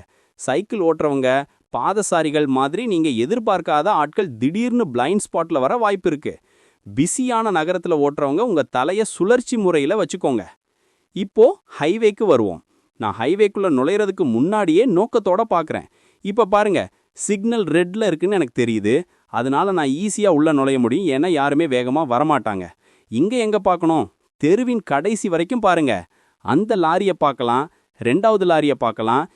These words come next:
இப்போ நாம என்னென்ன ஓவர்டேக் பண்ணணும்னு பிளான் பண்ணலாம். பின்னாடி ஒரு பி எம் டபிள்யூ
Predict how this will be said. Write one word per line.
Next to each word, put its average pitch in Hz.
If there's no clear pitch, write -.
இப்போ 151
நாம 156
என்னென்ன 285
ஓவர்டேக் 208
பண்ணணும்னு 175
பிளான் 190
பண்ணலாம். 160
பின்னாடி 226
ஒரு 214
பி 175
எம் 240
டபிள்யூ 196